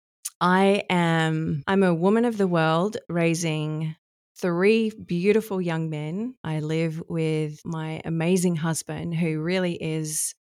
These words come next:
the yang to my yin. <laughs> And I've been cultivating my own leadership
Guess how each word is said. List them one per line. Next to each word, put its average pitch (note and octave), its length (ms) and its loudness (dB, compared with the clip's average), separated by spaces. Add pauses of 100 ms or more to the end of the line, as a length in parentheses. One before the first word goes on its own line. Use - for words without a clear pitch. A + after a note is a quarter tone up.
(600)
the E3+ 120 0
yang F3+ 360 2
to G3+ 120 -2
my F3 160 2
yin. D#3+ 460 0 (200)
<laughs> - 180 -2 (1120)
And F#3 640 4 (140)
I've C4+ 140 -4
been F4 180 0
cultivating E3+ 1080 0 (1000)
my F3 300 2
own F#3 240 2
leadership F3 600 0